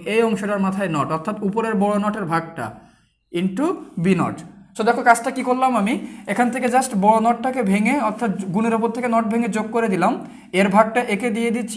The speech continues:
এবং বাদবাকি অংশটুকু, এ, আমার এতটুকু অংশের উপরে থাকার কথা, সে ততটুকু অংশের উপরে রাখলাম এবং শেষে গুণ বি নট, বি নটটাকে করে দিলাম। আর কেন আমি আর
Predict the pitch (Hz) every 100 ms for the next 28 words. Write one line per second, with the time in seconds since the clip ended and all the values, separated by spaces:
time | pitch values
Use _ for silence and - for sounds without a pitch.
0 | 247 233 226 208 190 202 214 208 196 233
1 | 247 - 330 - - - _ _ - 170
2 | 190 180 220 185 - 196 233 254 254 233
3 | 226 240 233 233 226 208 214 202 190 190
4 | 220 247 - - 226 220 233 240 226 226
5 | 226 226 220 208 - 185 226 - - -
6 | - 185 196 - 208 240 220 196 226 277
7 | - - - 170 220 190 262 214 202 208
8 | 208 214 208 196 170 135 113 - - -
9 | 156 165 214 233 254 254 247